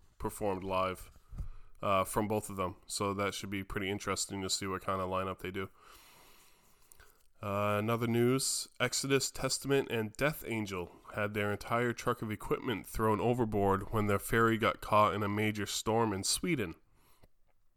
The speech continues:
Nobody was hurt, but Exodus guitarist Gary Holt took to Instagram to talk about the storm, and all three bands pulled their equipment together for the show. I guess it just goes to show you never know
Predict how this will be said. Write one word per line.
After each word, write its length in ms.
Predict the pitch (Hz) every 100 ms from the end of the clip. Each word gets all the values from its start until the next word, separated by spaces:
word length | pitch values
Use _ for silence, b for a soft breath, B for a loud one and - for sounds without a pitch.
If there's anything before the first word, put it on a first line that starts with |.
| - B B B B B B -
Nobody 300 | 117 117 113
was 200 | 107 -
hurt, 340 | 127 135 - -
but 360 | 117 107 101 -
Exodus 560 | 120 - 117 110 - - _ _ _ _ 120
guitarist 1040 | 113 - - 117 117 113 104 - - 110
Gary 300 | 110 113 113
Holt 480 | 101 - 113 - - _
took 180 | - 117
to 40 | -
Instagram 480 | 120 - - 117 107
to 60 |
talk 320 | - 120 107
about 180 | 113 107
the 80 | -
storm, 480 | - 123 120 120 117
and 300 | 101 98 95
all 200 | 110 113
three 220 | - 110
bands 380 | 101 107 107 -
pulled 300 | - 107 104
their 100 | 98
equipment 360 | - 82 101
together 360 | - 98 101 98
for 160 | - 98
the 100 | 95
show. 340 | - 90 69 - B B B B B B B B B -
I 180 | 104 101
guess 240 | 101 -
it 60 | 98
just 260 | 101 -
goes 200 | 107 101
to 60 | 98
show 220 | - 104
you 220 | 101 98
never 320 | 101 98 98
know 500 | 98 101 98 95 92